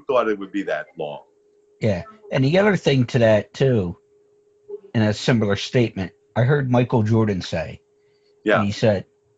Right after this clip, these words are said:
Speaker 2: people are like, "Why don't you phone it in or take a day off or anything like
Speaker 1: Yeah,
Speaker 2: that?"
Speaker 1: sure, sure.
Speaker 2: And he, he would say, "You know what?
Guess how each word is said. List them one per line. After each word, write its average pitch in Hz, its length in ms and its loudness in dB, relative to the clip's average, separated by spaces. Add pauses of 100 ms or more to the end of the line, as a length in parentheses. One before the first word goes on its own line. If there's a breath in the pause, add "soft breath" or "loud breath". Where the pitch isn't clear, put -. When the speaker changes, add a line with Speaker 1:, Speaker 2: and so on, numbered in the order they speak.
(100)
Speaker 2:
people 151 240 0
are 139 60 6
like, 123 220 2
"Why 175 140 4
don't 190 160 0
you 180 80 0
phone 160 300 2
it 147 80 2
in 143 260 4
or 98 240 0 (380)
take 131 160 0
a 123 60 2
day 120 220 2
off 110 300 2
or 110 60 0
anything 101 320 -2
like 87 180 -4
Speaker 1:
Yeah, 90 140 2
Speaker 2:
that?" - 120 -6
Speaker 1:
sure, 226 280 0 (320)
sure. 208 140 2
Speaker 2:
And 135 80 4
he, 160 260 2
he 170 180 4
would 160 200 2
say, 135 440 2
"You 127 160 0
know 131 160 4
what? 143 300 2